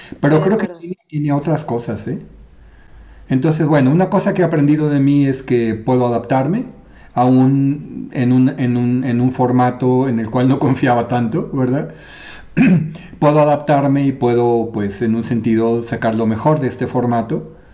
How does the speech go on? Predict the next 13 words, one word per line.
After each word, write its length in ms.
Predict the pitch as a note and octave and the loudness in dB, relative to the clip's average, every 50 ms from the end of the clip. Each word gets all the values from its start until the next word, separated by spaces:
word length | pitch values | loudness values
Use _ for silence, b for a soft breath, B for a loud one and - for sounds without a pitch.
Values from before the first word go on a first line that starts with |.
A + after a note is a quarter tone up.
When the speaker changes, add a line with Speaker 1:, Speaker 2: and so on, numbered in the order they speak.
| B B B B B B B B | B B B B B B B B
Speaker 1:
y 100 | - B2+ | -2 -2
puedo 300 | - B2+ C3+ B2+ C3 B2 | 0 2 2 2 2 2
verle 340 | B2 B2 A#2 A2+ A#2 B2 A#2+ | 2 0 0 0 -2 -2 -4
sus, 320 | - - A2 G#2 G#2 G#2 - - - G#2+ - - | -4 -4 -4 -4 -4 -6 -10 -12 -14 -14 -14 -14
sus 680 | - - G#2 G#2 G2+ G2+ G#2 - - - - - - - - D3 | -10 -6 -4 -4 -4 -6 -10 -14 -18 -20 -20 -20 -18 -14 -10 -6
lados 540 | B2+ A2+ A2+ A2+ A2+ A2 A2 A2 - - - - - | -4 0 0 0 0 -2 -6 -8 -10 -16 -20 -10 -8
positivos 640 | - G#2 - - - E3 D3+ C3+ C#3+ C#3+ C#3 - - | -6 -6 -6 -4 0 0 0 2 0 -4 -6 -6 -10
y 100 | G2 - | -10 -8
crecer 360 | - - G#2 G#2 G#2+ B2 A2+ | -8 -6 -6 -4 -2 -2 -2
en 80 | A2 A2 | 0 -2
esa 200 | G#2 G2 - G#2+ | -2 -2 -4 -4
dirección, 580 | G#2 G2+ G2+ F#2+ - - G2+ F2+ E2 F2+ G#2 A#2+ | -4 -4 -4 -6 -8 -8 -8 -8 -8 -8 -6 -6
¿no? 180 | C#3+ F3+ A3 | -6 -6 -6